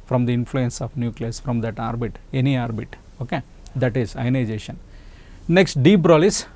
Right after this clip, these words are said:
atomic model. According to de Broglie, circumferences of the orbits of the electrons is integral multiples of lambda, that is two pi r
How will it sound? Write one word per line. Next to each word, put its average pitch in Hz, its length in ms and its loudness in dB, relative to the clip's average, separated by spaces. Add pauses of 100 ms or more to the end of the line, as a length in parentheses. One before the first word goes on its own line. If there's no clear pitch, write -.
atomic 127 460 -2
model. 110 260 -6 (840)
According 143 400 4
to 120 80 0
de 135 140 4
Broglie, 117 460 2 (480)
circumferences 160 680 4 (100)
of 123 120 0
the 131 80 4 (100)
orbits 131 320 -2 (300)
of 120 160 -2
the 135 140 0
electrons 120 460 -6
is 110 100 -4
integral 135 400 -2
multiples 117 500 -6
of - 160 -10
lambda, 110 360 -6 (720)
that 151 200 4
is 139 160 -4
two 175 120 6
pi 151 220 2
r 135 200 0